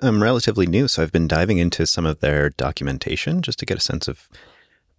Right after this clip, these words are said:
how it all works and, uh, what I could possibly do with it. And I found their documentation to actually be really, f-, really great and also fascinating, which I don't say very often about documentation. It's,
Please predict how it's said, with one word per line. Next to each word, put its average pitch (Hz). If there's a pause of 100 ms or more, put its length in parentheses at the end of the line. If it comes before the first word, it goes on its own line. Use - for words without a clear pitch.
how -
it 82
all 87
works -
and, 76
uh, 71
what 78
I 85 (380)
could 85
possibly 90
do 92
with -
it. - (180)
And 101
I 107
found 135
their 120
documentation 80
to -
actually -
be -
really, 107
f-, - (400)
really 170
great 98
and 107 (180)
also 135
fascinating, 254
which -
I 127
don't 165
say 143
very 82
often 80
about 85
documentation. 82 (640)
It's, -